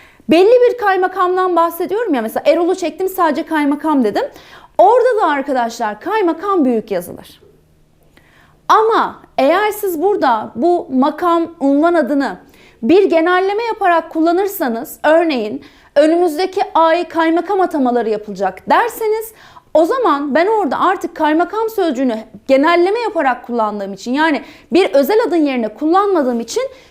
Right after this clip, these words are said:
küçük harfle yazarım. Hemen bakalım, yine Türk Dil Kurumu'ndan bir örnek vereyim istiyorum. Uzak Doğu'dan gelen heyeti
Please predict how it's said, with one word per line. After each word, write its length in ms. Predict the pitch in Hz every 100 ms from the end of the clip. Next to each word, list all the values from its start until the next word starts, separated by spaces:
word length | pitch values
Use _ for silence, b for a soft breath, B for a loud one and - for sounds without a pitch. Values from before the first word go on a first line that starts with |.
| B
küçük 280 | - 302 277
harfle 300 | 220 190 -
yazarım. 400 | 180 185 - - b b b b b
Hemen 400 | 392 440 440 427
bakalım, 420 | 403 403 330 370
yine 220 | 381 320
Türk 180 | 320 339
Dil 80 | 370
Kurumu'ndan 480 | 370 339 339 349 339
bir 40 |
örnek 340 | 269 226 214 214
vereyim 240 | 208 208
istiyorum. 500 | 208 - 214 302 466 - _ _ - _ - - _ _ - b b b b - - _ _ _ -
Uzak 460 | 311 359 370 370
Doğu'dan 680 | 349 330 294 262 240 220 214 - _ - - _ _ _ - - - - _ _ _ - - - _ - - _ _ - - _ 226
gelen 440 | 330 349 285 240
heyeti 680 | 233 220 190 202 220 254